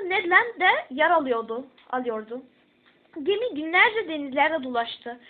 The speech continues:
Ancak hayvan ortada yoktu. Umutların tükendiği ve dönüş komşular-, konuşmalarının yapıldığı noktada dev da-, deniz canavarı karşılarına çıktı. Ancak hiçbir şey düşündükleri gibi değildi. Ve asıl macera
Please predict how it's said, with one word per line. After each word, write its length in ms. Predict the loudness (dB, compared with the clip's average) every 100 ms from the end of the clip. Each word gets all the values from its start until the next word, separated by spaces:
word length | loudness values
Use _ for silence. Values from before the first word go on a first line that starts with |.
| -16 2
Ancak 380 | 4 4 0 4
hayvan 300 | 2 4 0
ortada 340 | -2 -2 0
yoktu. 520 | 0 -2 -6 -12 -12 -14 _ _ _ _ _ -20 -20 -8
Umutların 600 | -4 -4 2 2 2 -2
tükendiği 720 | -16 -4 -2 -2 -6 -6 -6
ve 160 | -8 -8
dönüş 320 | -8 -8 -12 _
komşular-, 600 | -4 -4 -6 -6 -4 -4 -6
konuşmalarının 840 | -8 -8 -8 -2 0 0 -4 -8 -14 -4
yapıldığı 500 | -4 -2 -6 -4 -2
noktada 520 | -4 -4 -2 0 0 -8 _ -4
dev 340 | -2 -2 -2
da-, 220 | -4 -4 _ _
deniz 320 | -10 -8 -4
canavarı 500 | -2 -2 -2 -2 -4
karşılarına 640 | 2 2 2 -6 -6 -6 -8
çıktı. 440 | -12 -6 -4 -4 -10 _ _ _ -20 -2
Ancak 380 | 6 6 6 0
hiçbir 380 | -4 -4 -6 -4
şey 220 | -4 -4
düşündükleri 600 | -6 -10 -14 -10 -6 -6
gibi 220 | -4 -4
değildi. 440 | -4 -6 -6 -8 -10 -20 2
Ve 60 | 6
asıl 260 | 6 2
macera 600 | 2 4 4 2 4 6